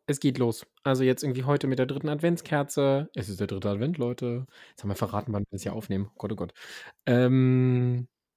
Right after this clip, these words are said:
so, und jetzt irgendwie, ne, na, nächste Woche kommt es mit dem Baum und so. Das, äh, aber ich freue mich auch, ich, ich mag die Zeit zwischen den Jahren. Also, weißt du, wenn irgendwie Weihnachten, äh, die Weihnachtsfeiertage vorbei sind, äh, wobei ich die wirklich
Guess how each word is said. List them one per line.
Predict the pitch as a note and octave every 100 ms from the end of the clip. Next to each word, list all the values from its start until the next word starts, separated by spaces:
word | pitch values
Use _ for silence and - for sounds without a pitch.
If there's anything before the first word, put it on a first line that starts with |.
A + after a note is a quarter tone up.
| _ _ _ _
so, | - C3+ C3+
und | C3+
jetzt | C3+ -
irgendwie, | C#3+ C3
ne, | F3+
na, | F3 D3
nächste | D#3 D#3 C#3
Woche | C#3
kommt | C#3+ C#3+
es | C#3+
mit | D3
dem | C#3
Baum | C3 C3+ C3+ C3+
und | B2
so. | B2
Das, | B2 - -
äh, | A#2 A#2 - - -
aber | C#3
ich | -
freue | E3
mich | E3 -
auch, | D3
ich, | C3+ - -
ich | -
mag | C3 E3
die | C#3
Zeit | - C3 -
zwischen | - D#3+ D3+
den | G#2 G#2
Jahren. | G2+ F#2+ G#2 G#2 G2 _ _ _ _ _ _ _ -
Also, | A#2+ A2
weißt | C#3 D#3
du, |
wenn | C3+
irgendwie | C3 B2+ A#2
Weihnachten, | A#2+ D3+ D3+ - C#3+ C#3+ C#3 C#3+ -
äh, | C3 A#2+
die | B2
Weihnachtsfeiertage | B2 D3 - C3+ C#3 C3 B2+
vorbei | B2+ A#2 A#2+
sind, | D#3 F#3+ G#3 B3+ - _ _ _ - _ _ -
äh, | A2+
wobei | A2+ A#2+
ich | A#2+
die | - C3+ B2+
wirklich | A#2 B2+ A2